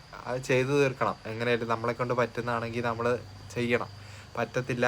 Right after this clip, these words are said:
അങ്ങനെയില്ല, ഇങ്ങനെയില്ല എന്നൊക്കെ വിചാരിച്ചാൽ അങ്ങനെ തന്നെ ഇരിക്കുള്ളൂ. അന്നേരം ഒരു സൈക്കിൾ മേടിക്കണം. ഉം, കുറച്ച് കുറച്ച്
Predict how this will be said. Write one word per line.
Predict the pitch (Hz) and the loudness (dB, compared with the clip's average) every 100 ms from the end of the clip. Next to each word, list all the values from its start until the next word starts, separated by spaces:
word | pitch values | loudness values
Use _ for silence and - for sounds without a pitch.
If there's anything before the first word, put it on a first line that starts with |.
| 120 | 4
അങ്ങനെയില്ല, | 120 127 120 123 | 2 0 0 0
ഇങ്ങനെയില്ല | 120 123 120 120 | 0 0 2 2
എന്നൊക്കെ | 123 123 | 2 -2
വിചാരിച്ചാൽ | 123 120 120 120 117 - - 131 123 | 0 0 0 -4 -8 -16 -6 -2 0
അങ്ങനെ | 117 120 120 | 0 0 0
തന്നെ | 120 120 | 0 -2
ഇരിക്കുള്ളൂ. | 107 110 90 - - - - - - - - - - - - - - - - - - - - - - - - - | -2 -2 -2 -6 -16 -20 -20 -20 -20 -20 -20 -20 -20 -20 -20 -20 -20 -20 -20 -20 -20 -20 -20 -20 -20 -20 -20 -14
അന്നേരം | 101 107 110 | -6 -2 -2
ഒരു | 107 | 0
സൈക്കിൾ | 113 104 - 120 | -2 -2 0 0
മേടിക്കണം. | 117 104 104 110 - - - - - - - - - - | 0 -2 -6 -6 -10 -20 -20 -20 -20 -20 -20 -20 -20 -18
ഉം, | - 185 180 92 - - - - - | -16 -16 -18 -18 -20 -20 -20 -14 -10
കുറച്ച് | - 123 | -6 -2
കുറച്ച് | 120 - | -2 -4